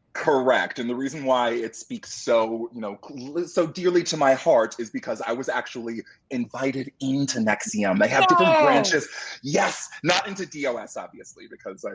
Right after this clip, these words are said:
Speaker 1: you know, I, I did, I didn't fit the, the, the bill.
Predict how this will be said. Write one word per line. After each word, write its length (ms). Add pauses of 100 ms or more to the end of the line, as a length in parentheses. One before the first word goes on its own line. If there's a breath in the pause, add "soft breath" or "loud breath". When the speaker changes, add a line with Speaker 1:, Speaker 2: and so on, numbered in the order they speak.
Speaker 1:
you 60
know, 160
I, 120 (140)
I 160
did, 160
I 100
didn't 220
fit 140
the, 140 (100)
the, 260
the 80
bill. 360